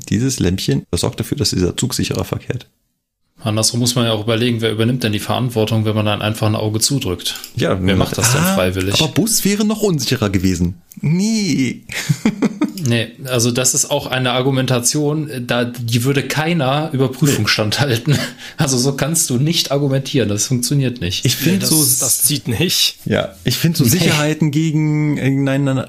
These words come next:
Speaker 1: gegeneinander abwägen immer, immer schwer. Das ist die gleiche Argumentation,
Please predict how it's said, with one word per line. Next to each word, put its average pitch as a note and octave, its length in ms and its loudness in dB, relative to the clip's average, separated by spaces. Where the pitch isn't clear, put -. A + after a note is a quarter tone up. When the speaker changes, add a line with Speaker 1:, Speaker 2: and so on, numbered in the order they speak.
Speaker 1:
gegeneinander A#2+ 580 2
abwägen A#2+ 480 0
immer, C3+ 760 0
immer B2+ 280 2
schwer. A2 500 0
Das A#2+ 160 2
ist - 140 0
die B2 80 2
gleiche D3 340 0
Argumentation, C#3 840 0